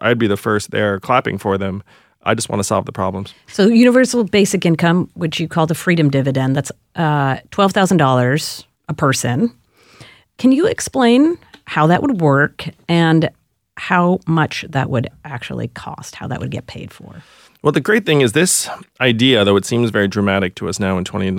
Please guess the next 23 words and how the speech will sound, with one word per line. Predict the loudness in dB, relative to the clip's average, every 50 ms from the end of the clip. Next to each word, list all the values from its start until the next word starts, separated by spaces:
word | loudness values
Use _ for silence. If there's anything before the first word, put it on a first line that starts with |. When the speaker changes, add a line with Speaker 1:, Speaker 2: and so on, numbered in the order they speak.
| -6 -6
Speaker 1:
nineteen, | -4 -4 -4 -6 -6 -4 -4 -2 -2 -2 -4 -6 -6
it | -6 -6
has | -4 -2
been | -2 0 0 2
with | 0 0 0
the | -2 -4
country | -2 -2 -4 -4 -4 -6 -6 -6 -4 -6 -6 -8 -12 -18 _
since | -6 -2 -2 -2 0 0
our | -4 -2
founding. | 0 0 0 0 0 -2 -6 -10 -14 -20 -20 -20 _ _
Thomas | -4 -2 -2 -2 -2 -4
Paine | -8 -8 -8 -6 -6 -6
was | -6 -8
for | -6 -4 -4 -4 -2
it |
in | -4
the | -6 -6
beginning, | -8 -6 -6 -6 -4 -6 -6
called | -4 -6 -6 -6
it | -6 -8
the | -10
Citizens' | -10 -8 -6 -6 -6 -6 -8 -10 -8
Dividend. | -8 -8 -6 -6 -6 -6 -6 -8 -10 -12